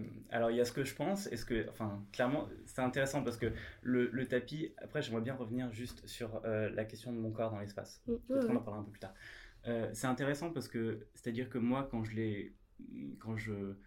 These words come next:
Speaker 1: Je, je, je suis passé un peu à toute la, la, la pratique, euh, du textile, euh,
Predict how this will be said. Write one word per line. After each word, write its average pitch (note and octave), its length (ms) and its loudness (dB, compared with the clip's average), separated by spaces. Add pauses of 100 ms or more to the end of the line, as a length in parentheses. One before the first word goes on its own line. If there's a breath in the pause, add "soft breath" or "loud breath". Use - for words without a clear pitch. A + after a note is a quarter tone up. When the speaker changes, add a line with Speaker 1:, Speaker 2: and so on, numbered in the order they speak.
(520 soft breath)
Speaker 1:
Je, G#2 240 -4
je, G#2+ 160 -2
je G#2+ 100 -2
suis A#2 120 -4
passé A2+ 360 0
un A2 120 0
peu A#2+ 260 0
à G#2 120 2
toute - 360 -10
la, G#2 220 -2
la, G#2+ 200 0
la G#2+ 120 0
pratique, A2+ 460 -6
euh, G#2+ 120 2
du G#2+ 200 -4
textile, C3 480 0
euh, G#2 180 2